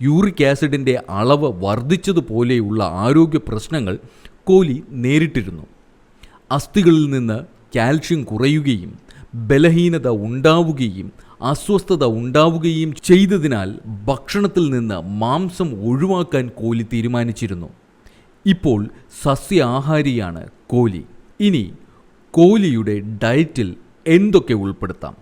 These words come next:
ധാരാളം പച്ചക്കറികൾ, കിനോവ, സ്പിനച്ച്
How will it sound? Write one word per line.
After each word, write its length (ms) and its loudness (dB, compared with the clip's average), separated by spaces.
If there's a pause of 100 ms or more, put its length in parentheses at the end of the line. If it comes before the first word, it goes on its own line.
ധാരാളം 680 2
പച്ചക്കറികൾ, 680 -4 (640)
കിനോവ, 540 0 (340)
സ്പിനച്ച് 760 -2